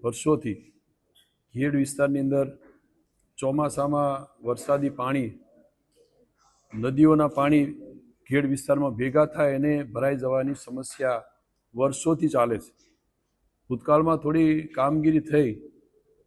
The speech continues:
પરંતુ દર વર્ષે આ પૂરની પરિસ્થિતિને કારણે, વધારે વરસાદને કારણે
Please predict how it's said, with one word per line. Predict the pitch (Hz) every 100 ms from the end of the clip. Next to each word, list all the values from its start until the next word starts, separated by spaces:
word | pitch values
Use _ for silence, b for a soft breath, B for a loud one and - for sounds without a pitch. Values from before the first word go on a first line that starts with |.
| _
પરંતુ | 135 160 160 180 175 170 175 - 123
દર | 143 160
વર્ષે | 147 147 156
આ | 151
પૂરની | 147 - 147 156 156
પરિસ્થિતિને | 151 143 143 139 143 135
કારણે, | 131 127 139 123 117 117
વધારે | 120 139 139
વરસાદને | 123 123 135 131 127
કારણે | 123 135 127 107